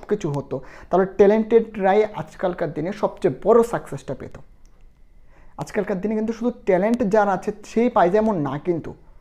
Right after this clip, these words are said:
যে মেধা, মেধাবী যে সে পায় যে সাকসেসটা এমন না কিন্তু, যে মেধাবী ছিল না সেও কিন্তু মেধা হতে পারে।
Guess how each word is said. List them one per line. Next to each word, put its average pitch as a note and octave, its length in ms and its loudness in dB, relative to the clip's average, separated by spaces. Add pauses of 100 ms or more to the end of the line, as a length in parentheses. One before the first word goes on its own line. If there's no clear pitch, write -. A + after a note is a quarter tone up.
(680)
যে G3+ 80 8
মেধা, D#3+ 580 2 (180)
মেধাবী F#3+ 460 4
যে D3+ 260 -2 (140)
সে A3+ 180 4
পায় F3 220 2
যে G3+ 160 0
সাকসেসটা G#3 460 -6
এমন G3+ 200 -2
না C#3 160 -4
কিন্তু, B2+ 300 -10 (380)
যে D3 220 0
মেধাবী F#3 500 2
ছিল B3 320 4
না B3 120 2
সেও A3+ 240 2
কিন্তু C4+ 160 2
মেধা G#3 320 2
হতে A3+ 240 0
পারে। D#3+ 320 0